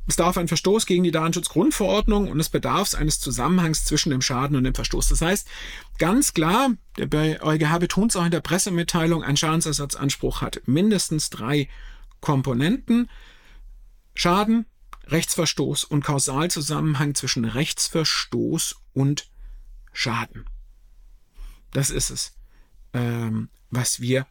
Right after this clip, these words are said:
haben. Da schließt der E U G H schon daraus, dass schon nach dem Wortlaut nicht davon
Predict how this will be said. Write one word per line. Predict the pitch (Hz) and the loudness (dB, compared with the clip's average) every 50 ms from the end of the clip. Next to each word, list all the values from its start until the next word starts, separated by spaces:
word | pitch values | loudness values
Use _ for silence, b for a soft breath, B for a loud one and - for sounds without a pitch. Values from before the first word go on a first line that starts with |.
| _ - - | _ -14 -6
haben. | - 135 147 175 165 151 | 0 2 2 2 4 2
Da | 127 143 165 190 214 226 190 - - | 2 4 4 4 4 2 2 0 -2
schließt | - - 175 208 226 - - | 0 2 2 2 2 2 2
der | 170 - | 2 2
E | 147 | 2
U | 156 | 2
G | 151 147 | 2 2
H | 151 170 220 | 2 2 2
schon | - - 196 | 2 4 4
daraus, | 190 185 185 175 185 185 - B B B B B B B B | 4 4 4 2 2 0 -2 B B B B B B B B
dass | - 165 175 - - - | 2 2 2 2 0 -2
schon | 185 185 - 180 180 185 | 0 0 2 4 4 4
nach | 180 160 151 | 2 2 0
dem | - 165 135 123 | 0 0 0 2
Wortlaut | 143 185 233 - 202 160 160 156 | 0 0 0 0 0 0 0 2
nicht | 180 185 - - | 2 2 2 2
davon | 175 143 - 175 170 165 147 | 0 0 0 0 0 0 -2